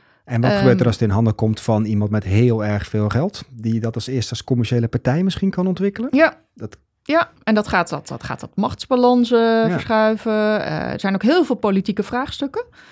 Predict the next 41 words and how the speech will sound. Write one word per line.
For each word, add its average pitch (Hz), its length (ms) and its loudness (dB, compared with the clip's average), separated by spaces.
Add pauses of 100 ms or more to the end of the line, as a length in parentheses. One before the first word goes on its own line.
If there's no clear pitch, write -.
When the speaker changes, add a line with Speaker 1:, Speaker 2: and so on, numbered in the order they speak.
(280)
Speaker 2:
Ehm, 196 520 2
als 214 480 2
de, 180 500 4 (260)
het 190 300 2
ene 214 280 6
land 175 540 4
het 190 240 -2
wel 202 220 4
tot 196 200 -6
zijn 170 180 0
beschikbaar, 165 680 -4 (100)
beschikking 180 460 -2
heeft 156 540 -2
en, 170 480 0
eh, 165 220 -2
daarmee 160 800 2
de 160 100 0
informatie 180 720 -2
kan 165 320 0
ontcijferen 160 1040 0 (100)
van 170 320 0
een 160 120 2
ander 190 300 4
land 147 360 0
wat 151 160 -8
ze - 80 -6
al - 80 -4
lang 151 280 0
opgesla-, - 640 -8
opgeslagen 160 580 -6
hebben, 147 220 -4
dat 147 120 -8
noemen 165 220 -2
we 156 60 -4
dan 147 200 -6
het 151 140 -8
store 180 340 0
now, 165 300 0
decrypt 170 400 -4
later 165 500 0
principe. - 600 -10